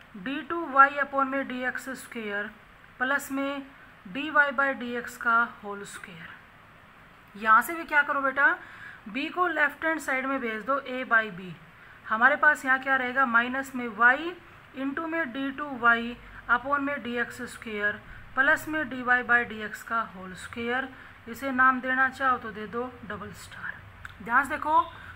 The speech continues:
star और double star जो equation है वो दोनों ही a by b के equal हैं, तो हम इन दोनों को equal रख सकते हैं। यहाँ से minus में y डी टू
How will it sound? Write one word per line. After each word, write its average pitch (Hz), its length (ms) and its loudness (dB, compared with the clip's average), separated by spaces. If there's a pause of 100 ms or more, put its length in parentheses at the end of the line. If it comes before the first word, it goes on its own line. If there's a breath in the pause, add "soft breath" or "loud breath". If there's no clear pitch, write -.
(120)
star 302 540 10
और 277 340 -2
double 269 280 0
star 262 380 4
जो 262 160 -6
equation 220 540 -10
है 214 200 -8 (540 loud breath)
वो 240 100 -4
दोनों 269 440 2
ही 311 100 -4 (180)
a 285 180 -6
by 285 260 0
b 247 200 -12
के 247 160 -12
equal 233 260 -12
हैं, 254 640 -8
तो 240 60 -10
हम 240 120 -8
इन 277 220 -10
दोनों 269 380 -4
को 277 220 -6 (120)
equal 247 320 -4
रख 214 180 -6
सकते - 340 -12
हैं। 185 200 -8 (640 loud breath)
यहाँ 214 180 -2
से 302 160 -2
minus 269 520 4
में 294 180 -2
y 240 420 4 (600 loud breath)
डी 294 360 -2
टू 330 160 -6